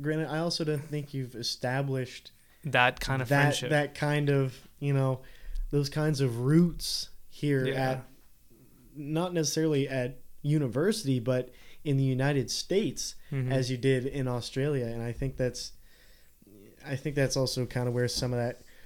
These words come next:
Speaker 1: culture shock, I don't wanna say shock because shock is a pretty, you know,
Speaker 2: Strong
Speaker 1: str-,
Speaker 2: word.
Speaker 1: yeah, strong word, but some of those cultural, um, roadblocks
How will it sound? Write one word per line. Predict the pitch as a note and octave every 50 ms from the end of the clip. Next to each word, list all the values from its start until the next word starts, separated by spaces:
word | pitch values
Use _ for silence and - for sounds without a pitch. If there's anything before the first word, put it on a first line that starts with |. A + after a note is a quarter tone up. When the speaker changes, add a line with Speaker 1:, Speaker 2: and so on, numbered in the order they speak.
| - - - - -
Speaker 1:
culture | - - D3 D3+ C#3+ C#3+ - C#3+ C3+ C3 B2+ C3+ - -
shock, | - - - - - D#3+ D3 C#3 C3+ B2+ B2 - - - -
I | C#3 D3+
don't | E3 D#3+
wanna | D#3 D3 C#3
say | - - A#2 G#2+
shock | - - - B2+ C3 C3 - -
because | B2 - A#2+ A2
shock | - - - C3+ B2 A#2 - -
is | B2 A2 A2
a | A2+
pretty, | A2 - - C3+ B2 A#2 A2+ A2 A2 G#2 - - - - - - - - - - -
you | B2+ A#2+ A2+
know, | A2 G#2+ G#2+ G#2 G#2 G#2 - - - -
Speaker 2:
Strong | - - - - C#3+ A#2+
Speaker 1:
str-, | B2+ B2+ C3 B2+ B2+ D#3
Speaker 2:
word. | E3 E3
Speaker 1:
yeah, | - D3+ D3 C#3 C3
strong | A#2 - - - D3 D3+ D3 D3 C#3+ C3+ C3+
word, | C#3 D#3 D#3 D3+ D3 C#3 C3+
but | C3 C3 C3 -
some | - E3 D3+
of | D3+
those | D3+ D3 D3 D3 C#3+ C3+ C#3
cultural, | - - - - D3+ D3+ D3 - D3 C#3+ C#3+ C#3 C3+ C3 B2+ - - - - - - - - - - - - -
um, | - C3 C3 B2+ A#2+ A#2+ A2+ G#2+ - - - - - - - - - - - - - -
roadblocks | C#3 C#3+ D#3 D#3 E3 E3+ E3 D#3 D3 C#3+ C3 B2+ A#2+ A#2 A#2 - - - - - -